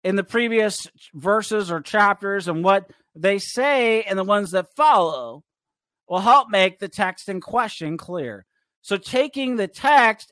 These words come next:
out of that context it risks misinterpreting it. It often clues in the surrounding, uh, verses will open aspects of the meaning in your text that would otherwise have been missed.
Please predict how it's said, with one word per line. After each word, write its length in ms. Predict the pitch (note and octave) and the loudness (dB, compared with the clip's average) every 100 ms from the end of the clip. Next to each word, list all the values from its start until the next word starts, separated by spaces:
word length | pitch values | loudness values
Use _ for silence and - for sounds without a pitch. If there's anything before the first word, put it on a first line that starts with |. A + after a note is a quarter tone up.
| _ | _
out 200 | G3 A#3 | 4 4
of 140 | B3+ | 6
that 260 | G3 F3 F3 | 4 4 2
context 840 | G3+ A#3 B3+ F3 C#3 C#3 - - _ _ _ | 2 2 2 -2 -2 -4 -8 -20 _ _ _
it 280 | G3 G#3 G#3+ | -2 -2 -4
risks 680 | F3 A#3+ C4 A#3+ - - - _ | 2 6 6 4 -4 -14 -18 _
misinterpreting 760 | E3 F#3 G3 A3+ A#3+ G3 C#3+ A2 | -8 -8 -6 -2 -2 -2 -8 -8
it. 100 | F2 _ _ _ _ _ _ E3 | -14 _ _ _ _ _ _ 2
It 80 | |
often 320 | G3+ A#3 A#3 G#3+ | 4 4 2 -4
clues 380 | F3+ G#3+ A3+ | 0 0 0
in 60 | G3+ | -2
the 100 | F3+ | -4
surrounding, 720 | - F#3 G3+ G#3+ G#3+ G3 F#3+ - _ _ | -6 -2 2 2 2 -2 -6 -10 _ _
uh, 120 | D#3+ | -2
verses 600 | C#3+ G3+ A#3 - F3 D#3+ | 2 2 2 -2 -6 -4
will 180 | F3 F3+ | -2 0
open 340 | G3 G#3+ G3+ F3 | 2 0 0 -2
aspects 560 | F3 F#3 - F3+ F3 | 0 -2 -4 -4 -4
of 100 | E3 | -8
the 80 | C#3+ | -6
meaning 440 | D3+ F#3 G3 G3 F3 | -6 -4 -6 -6 -4
in 100 | C#3 | -4
your 160 | C#3 | -6
text 420 | C#3+ G3+ F#3+ - | -4 -4 -4 -4
that 100 | D3 | -10
would 120 | C3+ D3+ | -8 -6
otherwise 460 | D#3+ D#3 C3+ C3+ | -4 -2 -2 -4
have 80 | B2+ | -8
been 180 | C#3 C#3+ | -8 -6
missed. 380 | E3 A#2+ - | -6 -8 -14